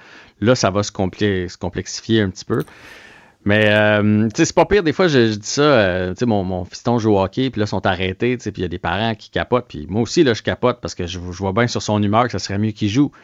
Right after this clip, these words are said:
Mais en même temps, pour son, ceux qui parlent du développement, il y a quand même une limite à ça, dans le sens où il se casse une jambe demain matin dans une saison, il est six mois arrêté, il va revenir après, là.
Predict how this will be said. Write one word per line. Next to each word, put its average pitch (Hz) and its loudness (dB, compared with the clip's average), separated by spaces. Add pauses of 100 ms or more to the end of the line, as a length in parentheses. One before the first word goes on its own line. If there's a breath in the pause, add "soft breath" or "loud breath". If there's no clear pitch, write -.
(140 soft breath)
Mais 104 0
en 110 2
même 113 0
temps, 156 2
pour - -6
son, 101 -2
ceux - -6
qui - -12
parlent 131 -2
du 95 -8
développement, 120 0
il 147 -2
y - -2
a 98 -4
quand 117 -2
même 147 0
une 113 4
limite 110 2
à 101 0
ça, 139 -4
dans 101 -2
le 92 -6
sens 143 -4
où 104 -2 (240 loud breath)
il 110 0
se - -6
casse 165 2
une 120 4
jambe 143 2
demain 113 4
matin 110 0
dans 107 0
une 101 -2
saison, 101 -2
il 113 -2
est 101 -2
six - -2
mois 139 4
arrêté, 139 0 (500 soft breath)
il 82 -10
va 92 -4
revenir 113 0
après, 165 0
là. 143 -2